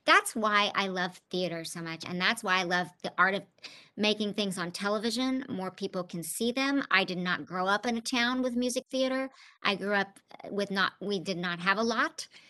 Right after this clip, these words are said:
I never went to New York until I moved there. So the fact that I got to be a part of a show with, you know, with a lot of the people that I love and admire and,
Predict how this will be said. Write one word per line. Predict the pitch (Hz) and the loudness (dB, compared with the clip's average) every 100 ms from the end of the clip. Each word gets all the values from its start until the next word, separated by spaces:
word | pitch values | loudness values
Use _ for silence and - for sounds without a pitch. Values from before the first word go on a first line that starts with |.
| _ - | _ -2
I | 202 | 0
never | 202 208 214 | 2 0 0
went | 214 220 | -2 -4
to | 208 | -4
New | 208 | 0
York | 208 233 233 | 2 2 0
until | 208 220 208 | -2 -2 0
I | 214 | 0
moved | 202 196 190 185 | 0 -4 -6 -8
there. | - - - - _ _ _ | -8 -8 -12 -20 _ _ _
So | - - 233 214 208 - - _ | -10 2 4 6 4 0 -8 _
the | - 220 220 | -4 0 2
fact | 240 233 262 | 6 6 6
that | 262 | 2
I | 220 | 0
got | 208 185 | 0 -2
to | 196 | -2
be | 202 | -4
a | 196 | -4
part | - 208 214 | 0 4 4
of | 208 | 2
a | 185 | -2
show | 180 - 202 202 | -4 0 2 2
with, | 190 190 - - - _ _ _ _ _ _ _ _ _ - | 0 -2 -4 -20 -20 _ _ _ _ _ _ _ _ _ -6
you | 214 | -2
know, | 208 190 185 | 0 0 -2
with | - 220 226 - | -2 -2 -2 -4
a | 185 | 2
lot | 185 208 | 2 2
of | 196 | -2
the | |
people | - 214 208 | -4 -2 -2
that | 202 185 | 0 0
I | 185 | 2
love | 185 185 190 | 2 2 2
and | 185 | -2
admire | 165 170 165 165 190 214 - | -4 -4 -4 -2 -2 -2 -2
and, | 180 | -4